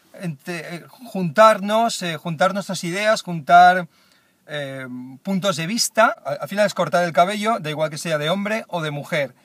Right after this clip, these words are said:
Lo único que cambia son las reglas de, del corte, pero el cabello es cabello, es cabello humano y es cabello, mm, igualmente, no tiene ninguna característica especial, el que sea de hombre o que sea de mujer, es, es cabello.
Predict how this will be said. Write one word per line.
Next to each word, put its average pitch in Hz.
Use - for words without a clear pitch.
Lo 156
único 208
que 214
cambia 214
son 220
las 180
reglas 147
de, 135
del 135
corte, 175
pero 143
el 147
cabello 175
es 196
cabello, 151
es 127
cabello 147
humano 190
y 170
es 135
cabello, 156
mm, 123
igualmente, 147
no 143
tiene 165
ninguna 165
característica 151
especial, 165
el 151
que 147
sea 180
de 190
hombre 196
o 180
que 156
sea 165
de 160
mujer, 139
es, 147
es 143
cabello. 139